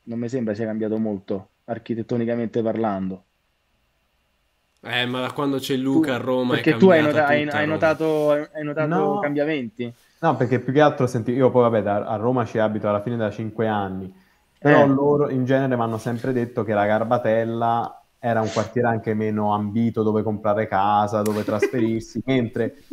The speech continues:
Speaker 3: dai Cesaroni in poi, eh, l'hanno iniziato a vedere anche con altri occhi.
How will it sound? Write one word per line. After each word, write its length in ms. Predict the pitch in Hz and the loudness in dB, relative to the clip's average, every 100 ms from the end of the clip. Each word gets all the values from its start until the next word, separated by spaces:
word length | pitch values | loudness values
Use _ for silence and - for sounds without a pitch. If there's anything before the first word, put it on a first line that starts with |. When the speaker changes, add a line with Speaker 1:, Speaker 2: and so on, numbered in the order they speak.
| - | -10
Speaker 3:
dai 200 | 127 123 | -2 0
Cesaroni 440 | 131 123 135 143 | 0 0 0 0
in 180 | 156 143 | -2 -2
poi, 600 | - 110 101 110 123 123 - _ _ _ _ | 0 2 2 0 -4 -6 -16 _ _ _ _
eh, 840 | 120 107 - - - - - - - | -6 -6 -6 -8 -10 -10 -12 -12 -6
l'hanno 220 | 113 113 | -4 -2
iniziato 280 | 113 107 127 | -4 -2 -2
a 40 | |
vedere 200 | 117 117 117 | 0 2 0
anche 200 | 117 110 | 0 -2
con 120 | 110 | -2
altri 280 | 104 95 107 | -2 -4 0
occhi. 520 | 113 92 - - 87 | 2 2 -4 -14 -16